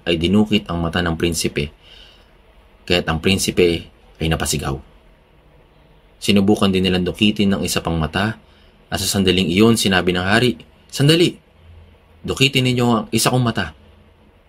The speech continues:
At tinukit ng hari ang kanyang mata gamit ang kanyang kutsilyo. Sa batas ay dalawang mata ang dapat na dukitin sa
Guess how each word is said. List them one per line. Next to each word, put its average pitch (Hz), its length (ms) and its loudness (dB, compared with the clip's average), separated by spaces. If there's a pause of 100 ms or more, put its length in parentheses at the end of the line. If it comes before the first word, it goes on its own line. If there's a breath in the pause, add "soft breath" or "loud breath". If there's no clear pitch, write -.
(380)
At 87 80 -6
tinukit 107 480 2
ng 85 80 -4
hari 101 480 0 (400)
ang 95 80 -2
kanyang 95 320 -2
mata 104 320 0
gamit 104 400 0
ang 95 80 -6
kanyang 95 320 -4
kutsilyo. 76 480 -6 (960 soft breath)
Sa 90 160 -4
batas 104 400 0
ay 87 160 -2
dalawang 87 400 0
mata 95 320 0
ang 82 160 -6
dapat 85 320 -2
na 82 80 -2
dukitin 98 640 0
sa - 80 -4